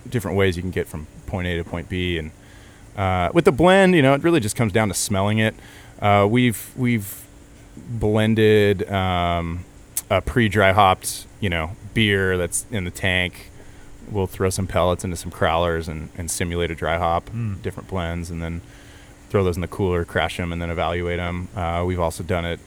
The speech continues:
Speaker 1: in water, um, you know, through, like, a cold press coffee filter.
Speaker 2: Yeah.
Speaker 1: We've done that too. Um, most of the time, it's what smells good. I mean, we have a pretty good command on, on how we feel our hops are, are smelling,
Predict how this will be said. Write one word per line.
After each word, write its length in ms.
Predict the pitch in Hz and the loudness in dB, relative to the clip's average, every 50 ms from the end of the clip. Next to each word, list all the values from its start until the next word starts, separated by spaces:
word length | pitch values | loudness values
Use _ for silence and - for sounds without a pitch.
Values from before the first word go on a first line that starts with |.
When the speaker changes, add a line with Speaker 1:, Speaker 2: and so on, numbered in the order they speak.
| - - - | -18 -12 -8
Speaker 1:
in 140 | 95 87 87 | -8 -6 -2
water, 460 | 80 87 90 87 92 90 90 87 - - - - - - - | 0 0 0 0 0 -2 -2 -4 -6 -10 -20 -20 -18 -14 -10
um, 480 | 85 82 82 80 80 82 80 80 80 82 - - - | -8 -8 -6 -6 -8 -8 -8 -10 -12 -14 -16 -18 -16
you 80 | - 80 | -14 -14
know, 100 | 78 80 92 - - - | -14 -14 -18 -18 -14 -10
through, 120 | - 92 | -8 -8
like, 160 | 82 82 80 | -8 -8 -8
a 140 | 73 80 78 73 - - - - - - - - - - - - | -8 -10 -10 -12 -16 -20 -20 -20 -20 -20 -20 -20 -20 -20 -12 -4
cold 220 | - - 95 87 | 0 0 0 0
press 360 | - - 101 87 - - - - - - | 0 0 0 0 0 -4 -10 -12 -8 -2
coffee 240 | - 98 85 87 85 | -2 0 0 -2 -4
filter. 460 | - - 92 87 - 95 90 90 90 98 | -4 -4 -4 -2 -2 -2 -2 -2 -4 -6
Speaker 2:
Yeah. 100 | 95 90 | -8 -6
Speaker 1:
We've 80 | 87 | -4
done 160 | 87 107 98 95 | -2 -2 0 0
that 180 | 87 85 - | -2 -4 -4
too. 340 | - - 95 92 90 87 85 - - - - - - - - - - | -4 -2 -2 0 0 -2 -4 -6 -12 -20 -20 -20 -20 -20 -20 -10 -4
Um, 640 | - 95 95 92 90 90 92 92 90 90 90 95 - | -2 -2 0 0 0 0 0 0 0 -2 -2 -2 0
most 220 | - 208 262 247 - | 2 4 4 4 4
of 20 | |
the 80 | 254 - | 2 2
time, 400 | - 190 185 185 180 180 170 151 | 4 6 8 8 10 10 8 8
it's 480 | 135 104 - - - - - - - - - - | 6 6 4 0 0 -2 -4 -4 -8 -12 -14 -4
what 200 | - 147 160 151 | 0 2 2 2
smells 320 | - 170 170 156 156 123 | 4 4 6 6 6 4
good. 340 | 107 147 147 147 143 143 147 | 6 8 10 10 10 10 8
I 40 | 147 | 6
mean, 140 | 151 160 180 | 6 6 8
we 80 | 208 | 8
have 100 | 247 247 | 8 6
a 40 | 220 | 6
pretty 220 | - - 214 190 147 | 4 2 4 4 6
good 140 | 156 139 | 4 4
command 400 | - 131 123 117 117 117 117 120 | 4 4 4 4 4 6 6 6
on, 200 | 117 107 104 101 - | 4 4 2 2 2
on 300 | 107 101 101 98 95 90 - - - - - - - - - - - - - | 2 2 4 2 0 -2 -4 -12 -20 -20 -20 -20 -20 -20 -20 -20 -20 -16 -2
how 200 | - 127 123 113 | 4 6 8 8
we 160 | 113 113 107 - - - - - - | 8 6 2 0 -6 -20 -20 -16 -8
feel 280 | - - 127 113 107 | -2 2 4 6 6
our 120 | 101 95 98 | 6 6 6
hops 340 | - 110 98 101 - - 110 | 6 6 4 4 2 2 2
are, 180 | 98 98 95 - | 2 2 2 2
are 100 | 104 101 | 0 -2
smelling, 640 | - - - 107 98 95 95 95 98 101 101 98 98 | -2 -2 0 0 2 2 2 2 2 2 0 -2 -4